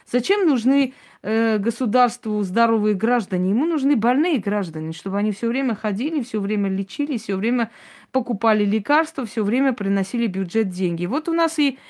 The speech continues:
херовый иммунитет, вот и живем мы как-нибудь, понимаете? Потому что нас травмируют специально при рождении, специально травмируют, чтобы мы были,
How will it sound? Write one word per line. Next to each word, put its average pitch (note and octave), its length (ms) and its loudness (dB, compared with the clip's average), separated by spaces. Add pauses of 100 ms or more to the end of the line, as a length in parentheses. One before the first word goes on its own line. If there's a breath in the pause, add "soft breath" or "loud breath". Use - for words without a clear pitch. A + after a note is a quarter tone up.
(140 loud breath)
херовый C#4+ 640 4
иммунитет, A3 580 2
вот A#3+ 200 -2
и C4+ 40 0
живем A#3 380 0
мы G3+ 140 0
как-нибудь, F#3 680 -4
понимаете? G3 460 -4
Потому A#3 280 -2
что A#3+ 160 -6
нас A#3+ 200 0
травмируют A#3+ 720 0
специально F#3+ 540 -4
при G3+ 200 -8
рождении, F3+ 640 -2 (300 loud breath)
специально C#4 560 -4
травмируют, G3 640 -2
чтобы F#3 280 -6
мы C#4 260 0 (500 loud breath)
были, G3+ 500 -2